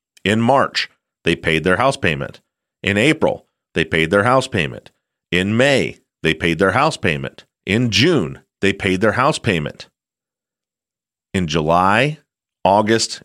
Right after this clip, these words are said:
and September, they made no house payments. They did not pay their house payment for three months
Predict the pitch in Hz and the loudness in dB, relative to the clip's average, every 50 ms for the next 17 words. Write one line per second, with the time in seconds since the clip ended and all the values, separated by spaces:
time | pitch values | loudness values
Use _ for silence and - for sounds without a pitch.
0 | - 92 92 - - 107 - - - 123 113 95 80 76 69 73 - _ _ _ | -8 -6 -4 -2 -2 -4 -2 -2 -2 -2 0 0 0 -2 -2 -4 -6 _ _ _
1 | _ _ _ _ _ _ _ _ _ - 92 92 87 87 92 95 95 92 80 87 | _ _ _ _ _ _ _ _ _ -2 0 0 0 2 2 2 0 0 -2 -2
2 | 87 87 95 98 98 101 98 101 98 - - - - 92 90 - - - 76 65 | -2 0 2 2 2 2 0 -2 -4 -10 -10 -4 -2 -2 -2 -2 -4 -8 -10 -10
3 | - - - - - - - _ _ _ _ _ _ _ _ _ _ _ _ _ | -10 -16 -20 -20 -20 -20 -20 _ _ _ _ _ _ _ _ _ _ _ _ _
4 | _ _ _ _ _ _ _ - - 85 80 - 110 131 139 143 139 117 - 143 | _ _ _ _ _ _ _ -4 -4 -2 0 0 0 2 2 2 0 0 0 0
5 | 143 131 127 120 107 113 110 113 110 - - 104 90 87 90 78 - - 85 78 | 2 2 2 2 2 2 2 0 0 -2 -2 -2 -2 -2 -2 -4 -2 -2 -2 -2
6 | - - - - 104 101 104 107 107 104 104 107 - _ _ _ - 87 87 90 | -4 -8 -12 -6 -2 0 2 2 2 2 0 -2 -4 _ _ _ -6 -4 -2 0
7 | 95 98 90 80 73 - - - | 2 2 0 0 -4 -6 -8 -8